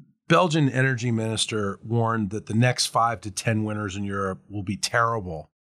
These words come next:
unless the E U swiftly moves to impose a price cap on runaway gas prices. What is a price cap, and how could it lower energy prices for European consumers?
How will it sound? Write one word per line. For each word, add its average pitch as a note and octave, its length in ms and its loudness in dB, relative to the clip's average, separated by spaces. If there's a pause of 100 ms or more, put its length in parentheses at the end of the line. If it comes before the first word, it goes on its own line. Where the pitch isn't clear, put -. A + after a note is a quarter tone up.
(160)
unless A2 320 2
the B2 140 -4
E A#2+ 140 0
U A2+ 200 2
swiftly A2+ 460 0
moves G#2 480 0
to - 160 -2
impose G#2 400 -2
a G2 60 -8
price G#2+ 340 -4
cap G2+ 380 -2 (380)
on G#2 100 2
runaway G#2 520 0 (300)
gas D3+ 260 4
prices. F#2+ 500 -6 (380)
What E3 280 4
is G#3 140 4
a C#3+ 40 2
price - 380 -4
cap, G#2+ 320 -2
and G#2+ 180 -6
how - 220 2
could D3 220 2
it A2+ 80 -2
lower A2 400 -2
energy G2+ 420 -6
prices F#2+ 640 -2
for F#2+ 320 -2
European F#2+ 560 -4
consumers? E2 720 -8